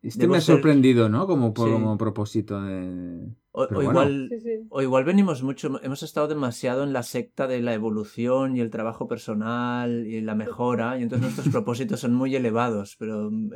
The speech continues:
Speaker 2: las
Speaker 1: Y bueno,
Speaker 2: listas
Speaker 1: que hay uno que es el ser mejor persona, ¿no?
Speaker 2: Ser mejor persona, me fascina, este me
Speaker 3: Sí,
Speaker 2: fascina,
Speaker 3: sí,
Speaker 2: porque,
Speaker 3: sí,
Speaker 2: eh,
Speaker 3: sí.
Speaker 2: ¿se puede concretar un poquito más?
Speaker 3: <laughs>
Speaker 2: Eh, por, ser mejor persona.
Speaker 1: ¿Cómo
Speaker 2: ¿Cómo?
Speaker 1: sabrá que usted ha
Speaker 2: Claro.
Speaker 1: conseguido ser mejor persona?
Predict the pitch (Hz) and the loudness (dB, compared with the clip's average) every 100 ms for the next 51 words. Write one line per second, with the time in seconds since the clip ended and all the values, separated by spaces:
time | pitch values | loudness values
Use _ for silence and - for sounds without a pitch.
0 | 120 120 107 117 180 190 123 - - _ | -2 2 6 8 8 6 4 -2 -20 _
1 | _ _ - 113 120 131 175 196 175 147 | _ _ -4 2 4 6 4 4 6 6
2 | 120 - 127 120 117 110 107 - 185 180 | 4 0 2 2 2 0 0 0 0 2
3 | 131 214 302 _ _ _ - 220 214 220 | 0 0 -2 _ _ _ -4 2 2 2
4 | 208 170 143 113 110 120 117 - 139 113 | 0 0 2 0 0 -2 -4 -4 -2 -2
5 | 110 143 196 156 151 131 120 123 113 135 | -2 -4 -2 0 -2 -2 -2 -2 0 0
6 | 208 196 190 _ - 139 131 123 151 190 | -2 -14 -16 _ -6 -2 0 0 -4 -8
7 | - _ _ _ - 117 135 143 175 143 | -20 _ _ _ -10 -8 -4 -4 -4 -2
8 | 120 117 110 120 123 120 110 110 104 101 | -2 -2 -4 -2 -4 -4 -8 -8 -6 -4
9 | 208 - - - - 151 - - 294 - | -6 -10 -20 -8 6 8 10 8 8 0
10 | - - - 226 - 480 - _ - 160 | -2 -2 0 -2 4 6 6 _ 2 4
11 | 175 180 165 156 135 135 117 196 208 190 | 4 2 2 2 0 2 10 10 10 8
12 | - 147 151 160 156 - 180 165 160 139 | 8 6 6 4 2 2 2 4 4 6
13 | 117 117 135 135 160 139 135 127 120 113 | 2 4 2 2 0 0 0 0 0 0
14 | 104 104 92 101 | -2 -6 -10 -12